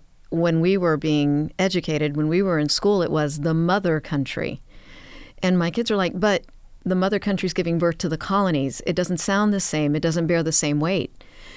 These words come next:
You know, so it actually allows us to enrich our classrooms, and it opens up the dialogue. And because we have the absolute truth of Scripture, it gives us a solid standing.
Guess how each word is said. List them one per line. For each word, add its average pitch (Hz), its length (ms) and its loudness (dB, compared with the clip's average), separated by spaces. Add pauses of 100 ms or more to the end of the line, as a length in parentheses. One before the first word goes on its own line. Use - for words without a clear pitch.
(260)
You 160 120 0
know, 139 160 0
so 175 280 2
it 196 100 4
actually 226 400 2
allows 156 400 0
us 165 140 -2
to 151 180 4
enrich 147 300 2
our 139 80 0
classrooms, - 720 -4 (560)
and 175 160 2
it - 80 -2
opens 170 340 2
up 156 140 -2
the - 60 -2
dialogue. 151 580 -2 (200)
And 175 140 2
because 185 300 0
we 185 80 4
have 165 200 2
the 160 120 2
absolute 151 440 0
truth 156 220 -2
of - 100 -2
Scripture, 151 680 0 (240)
it 170 80 0
gives 160 180 0
us 156 140 -2
a 147 60 -2
solid 143 420 0
standing. 156 680 0